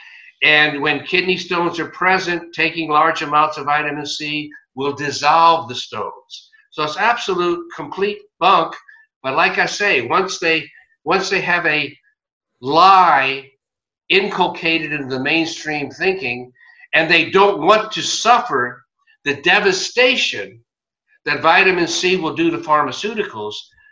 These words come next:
they're gonna lie their brains out. I'm gonna tell you right now, in my humble opinion, if vitamin C were properly realized for the role that it plays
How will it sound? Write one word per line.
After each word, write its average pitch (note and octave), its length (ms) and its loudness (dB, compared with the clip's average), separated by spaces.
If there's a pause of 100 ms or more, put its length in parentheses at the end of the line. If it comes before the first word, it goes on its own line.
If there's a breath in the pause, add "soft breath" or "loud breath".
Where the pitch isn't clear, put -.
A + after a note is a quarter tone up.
(140 soft breath)
they're G3 180 0
gonna B2+ 220 -2
lie C#3+ 340 2
their C3 220 -4
brains F3+ 400 -6
out. G2 100 -10 (540 loud breath)
I'm A#3 160 0
gonna G#3 220 0
tell G3+ 200 -2
you F3+ 140 -2
right F3 260 -2
now, F3 320 -2 (1200)
in F3+ 240 0
my E3+ 240 2
humble D3+ 400 -4
opinion, F#3 460 -8 (1200 soft breath)
if C#3 160 -4
vitamin G#3 480 4
C F3+ 540 -4
were C#3 200 -4
properly F#3+ 600 0
realized D#3 760 -2
for C3+ 120 -10
the B2 120 -8
role D#3+ 340 -2
that F#3+ 140 -4
it F#3 160 -6
plays C#3+ 640 -6